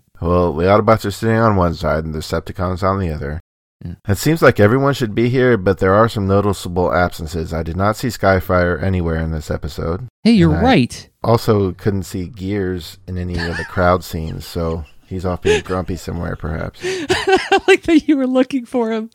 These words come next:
Speaker 2: Uh, where's Barrage? <laughs> Uh,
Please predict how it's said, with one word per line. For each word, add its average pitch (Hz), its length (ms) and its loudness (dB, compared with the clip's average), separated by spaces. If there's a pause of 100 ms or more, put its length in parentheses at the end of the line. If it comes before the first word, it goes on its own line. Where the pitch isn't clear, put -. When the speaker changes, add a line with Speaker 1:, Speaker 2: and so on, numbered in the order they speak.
(720)
Speaker 2:
Uh, 311 320 4 (540)
where's 113 320 4
Barrage? 175 760 4
<laughs> 107 60 2 (600)
Uh, 202 240 4